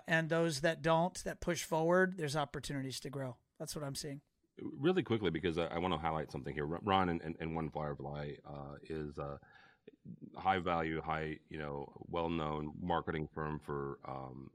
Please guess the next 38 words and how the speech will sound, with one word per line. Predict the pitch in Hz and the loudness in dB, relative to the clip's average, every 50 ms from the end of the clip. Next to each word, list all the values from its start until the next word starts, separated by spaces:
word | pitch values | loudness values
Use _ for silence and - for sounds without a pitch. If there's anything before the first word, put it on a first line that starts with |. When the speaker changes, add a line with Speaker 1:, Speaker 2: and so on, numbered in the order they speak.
| - | -16
Speaker 2:
for | - - - - | -14 -12 -8 -6
A | 80 78 | -4 -4
V, | 76 76 76 76 | -2 -2 -2 -2
and | 73 | -2
I'm, | 71 71 - | -4 -4 -4
I'm | 76 76 71 | -4 -6 -4
simplifying | - - 90 - - 76 71 76 69 69 69 69 69 | -4 -4 -4 -4 -4 -4 -2 -2 -2 -2 -2 -4 -6
what | 73 - | -6 -6
One | 71 69 69 | -6 -8 -8
Firefly | 67 71 71 69 67 73 69 67 | -8 -8 -10 -8 -8 -8 -8 -8
does, | 65 65 64 65 69 69 71 | -8 -8 -8 -10 -10 -10 -8
but | 76 73 | -8 -6
Speaker 1:
Sure. | - 220 - - | -4 -6 -6 -4
Speaker 2:
in | 82 82 82 _ _ - | -6 -6 -8 _ _ -8
general, | 80 78 76 76 | -6 -4 -4 -2
that's | 71 76 76 76 73 - - - - | -2 -2 -2 -4 -4 -8 -16 -14 -14
what | 78 76 - | -12 -10 -8
you | 78 | -6
guys | 73 69 69 76 73 | -6 -6 -6 -6 -4
do. | 98 120 117 90 73 65 - - - - _ _ _ _ _ _ _ _ _ - | 0 0 0 0 0 -2 -8 -14 -20 -20 _ _ _ _ _ _ _ _ _ -4
Do | 98 | 0
you, | 98 127 - | 0 0 0
do | - 92 | 0 0
you | 92 98 107 98 - - | 0 2 0 0 -2 -2
think | 190 208 220 180 - | -2 -2 -2 -2 -2
that, | - 90 87 80 - - _ _ _ - | 0 0 0 0 -2 -8 _ _ _ -10
that | 90 85 92 87 85 85 82 - - - - - - _ _ _ _ _ - - | -4 -2 0 0 0 -2 -4 -8 -14 -18 -16 -16 -18 _ _ _ _ _ -12 -6
'cause | - 90 | -4 -2
you | 101 120 | -2 -2
said | 117 - 131 117 113 98 | -2 2 2 2 2 2
you, | 98 92 92 98 92 90 87 - - | 0 -6 -4 -4 -4 -4 -4 -6 -6
you | 95 78 | -6 -6
saw | - - 87 78 | -2 0 0 2
it | 80 73 | 2 0
as, | 76 73 - - | -2 -6 -8 -8
as | 80 - | -10 -8
possibly | - - 82 78 - - 73 - 73 69 | -4 0 0 0 0 -2 -8 -8 -8 -8
fear. | 64 - - 110 110 85 69 58 - | -8 -6 -4 -2 0 0 -2 -4 -8